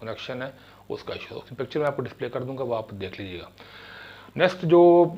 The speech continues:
प्रॉब्लम आते हैं, जो हमारे सुनने में आते हैं, जो हमने लोगों को देखा है, कि वो आता है फोर वे वाल्व के अंदर।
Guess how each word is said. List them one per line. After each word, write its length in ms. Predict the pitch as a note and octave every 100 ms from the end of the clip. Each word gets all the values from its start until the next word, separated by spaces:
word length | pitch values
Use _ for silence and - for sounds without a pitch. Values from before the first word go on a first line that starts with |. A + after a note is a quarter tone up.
| - -
प्रॉब्लम 280 | D3 D3 D3+
आते 260 | - C3+ D#3+
हैं, 140 | D3+
जो 100 | C3+
हमारे 520 | B2+ C3 C#3 C3+ B2+
सुनने 260 | A#2 C3 C3+
में 120 | C#3+
आते 180 | B2 -
हैं, 80 | C3
जो 80 | B2+
हमने 200 | B2+ B2
लोगों 200 | B2 A#2+
को 80 |
देखा 280 | A2 G#2+ -
है, 120 | B2
कि 80 | A#2
वो 300 | A2+ A#2 C3
आता 200 | C3+ B2
है 60 | B2+
फोर 280 | - B2 A#2+
वे 120 | A#2+
वाल्व 300 | G#2 G2+ F#2+
के 60 | -
अंदर। 180 | E2+